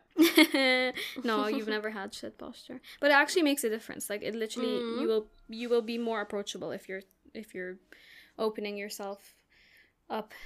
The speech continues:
Speaker 1: to the world. Oh, another thing that I do is if someone says something that I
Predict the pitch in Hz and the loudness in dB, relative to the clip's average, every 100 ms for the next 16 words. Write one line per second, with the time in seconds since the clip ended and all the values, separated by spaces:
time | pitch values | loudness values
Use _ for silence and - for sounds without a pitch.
0 | - - 233 226 233 226 220 220 - - | -8 -6 -6 -4 -4 -4 -4 -6 -4 2
1 | 240 214 247 262 277 277 247 220 214 208 | 4 4 4 4 4 2 0 2 2 0
2 | 202 202 226 - 262 285 277 254 247 233 | -2 -4 -4 -2 2 2 0 -2 -2 -2
3 | 214 202 196 | -4 -2 -4